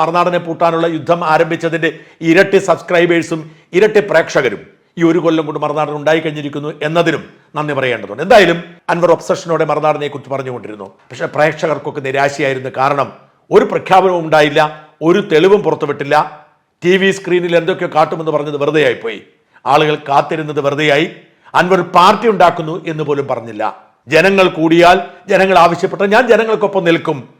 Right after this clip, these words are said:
എന്നാണ് പറഞ്ഞത്. താനൊരു മതേതരവാദിയാണ് എന്ന് തെളിയിക്കാൻ ഒരുപാട് ശ്രമങ്ങൾ നടത്തി. താൻ ജനിച്ചപ്പോൾ മുലയൂട്ടിയത് ഒരു ഹിന്ദു സ്ത്രീയാണ് എന്ന് പറഞ്ഞായിരുന്നു തുടക്കം. പക്ഷേ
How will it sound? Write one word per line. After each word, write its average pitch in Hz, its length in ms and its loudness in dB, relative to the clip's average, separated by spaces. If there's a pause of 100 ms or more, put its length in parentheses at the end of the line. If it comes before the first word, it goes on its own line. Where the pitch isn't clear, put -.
(260)
എന്നാണ് 143 280 -4
പറഞ്ഞത്. 110 360 -6 (520)
താനൊരു 190 340 4
മതേതരവാദിയാണ് 180 800 4 (160)
എന്ന് 151 140 -8 (100)
തെളിയിക്കാൻ 147 460 0 (400)
ഒരുപാട് 160 380 4
ശ്രമങ്ങൾ 135 360 -8
നടത്തി. 104 240 -12 (280)
താൻ 165 120 4 (100)
ജനിച്ചപ്പോൾ 170 400 -2 (100)
മുലയൂട്ടിയത് 165 720 4 (460)
ഒരു 165 200 2
ഹിന്ദു 170 280 0
സ്ത്രീയാണ് 160 480 2 (180)
എന്ന് 156 160 -4
പറഞ്ഞായിരുന്നു 147 520 -2
തുടക്കം. 127 360 -4
പക്ഷേ 147 240 0